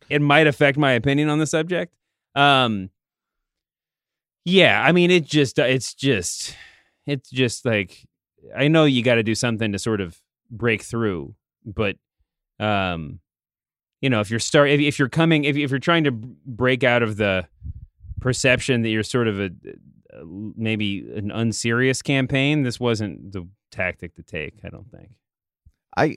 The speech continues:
Speaker 1: I keep wanting to take that candidacy more seriously. And then this week, we're posting tons of basketball highlights to win Twitter 'cause it's so funny.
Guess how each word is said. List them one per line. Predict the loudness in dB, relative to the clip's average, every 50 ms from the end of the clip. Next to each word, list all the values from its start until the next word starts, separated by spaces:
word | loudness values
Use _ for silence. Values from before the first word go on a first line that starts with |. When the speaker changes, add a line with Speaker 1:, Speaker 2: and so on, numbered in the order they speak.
| -2 _
Speaker 1:
I | 0 0
keep | 0 -2 _ -8 -4 -4 -4 -4 -6 _ -14 -14 -14 _ _ _ -20 -20 _ _ -10
wanting | -6 -2 0 2 2 2 2 0 -2
to | -2 -2 0 0 2 2 2 0 0 -2 -4 -8 -12 _ _ _ _ _ _ _ _
take | -2 -2 -2 -2 0
that | -2 -2 -2 0
candidacy | -2 -2 -2 0 0 -2 -2 -2 -4
more | -2 0 0 -2 -2
seriously. | -2 -2 -2 0 0 -2 -2 -4 -10 -12 -12 -14 -16 -18 _ _ _ _ _ _ _ -2
And | 0 2 2
then | 2 2 2
this | 2 2 0 0 -2 -2
week, | 0 0 0 0 -2 -6 _ _ _ _ _ _ _ _
we're | _ -4 -2
posting | 0 2 2 2 2 0 -2 -4 -2
tons | -4 -2 0 0 0 2 0
of | 2
basketball | 2 4 2 2 0 0 2 2 4 4 4
highlights | 4 4 4 2 2 0 0 -2 -4 -10 -6
to | -4 -2
win | -2 0 0 0 0 0
Twitter | 0 0 2 2 2 0 -2 -2 -6 _ _ _
'cause | -2 -2 -2 -2
it's | -4 -6 -2
so | 0 0 0
funny. | 0 0 -2 -2 -2 -2 -2 -4 -6 -8